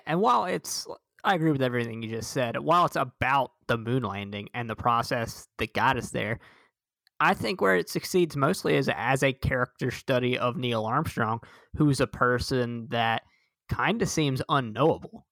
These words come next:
I mean, the actual Neil Armstrong was a very reluctant American hero. He wanted to do his job and do his job well, but he didn't,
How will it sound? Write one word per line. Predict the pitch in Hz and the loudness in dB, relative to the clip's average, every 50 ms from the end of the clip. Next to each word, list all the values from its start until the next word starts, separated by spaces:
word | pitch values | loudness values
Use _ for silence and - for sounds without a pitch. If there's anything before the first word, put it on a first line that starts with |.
| _ | _
I | - 120 123 | -4 -4 -2
mean, | 120 120 120 117 113 - - _ | -2 -2 -4 -4 -4 -8 -8 _
the | - 131 127 | 0 2 2
actual | 113 127 139 147 - - 147 127 123 | 4 4 2 2 4 2 2 2 4
Neil | 127 135 131 123 135 | 4 4 4 4 4
Armstrong | - 120 127 139 139 139 - 123 - 120 117 | 2 2 0 0 0 -2 -4 -6 -6 -6 -2
was | 120 123 117 | 0 0 0
a | 120 110 | 0 -4
very | 110 117 123 131 131 139 143 139 143 - | -4 -2 0 2 4 4 4 4 2 0
reluctant | - - 123 123 123 123 120 135 135 - _ - 113 - _ _ | -2 0 2 2 2 4 2 2 2 0 _ -12 -12 -12 _ _
American | - 120 113 110 113 117 135 - - 139 | -14 -12 -8 -6 -4 -4 -4 -6 -8 -12
hero. | 127 - - 139 135 - - - 156 - - _ _ _ _ _ _ _ _ | -12 -8 -8 -8 -6 -6 -8 -8 -10 -10 -12 _ _ _ _ _ _ _ _
He | - 135 135 135 135 131 127 135 - _ _ _ _ _ | -2 0 2 2 0 -2 -4 -6 -10 _ _ _ _ _
wanted | _ 110 131 127 135 156 151 143 139 | _ -10 -4 0 2 2 2 0 -6
to | 123 131 | -8 0
do | 135 143 147 151 | 2 4 4 4
his | 139 120 - | 4 2 2
job | - 143 131 131 127 123 | 2 4 4 4 2 0
and | 123 123 | 0 0
do | 120 131 | 2 2
his | 127 123 113 | 2 2 2
job | - 131 120 120 113 | 0 -2 -2 -2 -2
well, | 107 120 143 147 131 110 | 2 4 4 4 4 4
but | 113 113 | 0 -6
he | - 98 - 139 139 | -6 -2 0 0 2
didn't, | 139 135 127 - 123 117 120 | 2 0 -2 -2 -10 -14 -16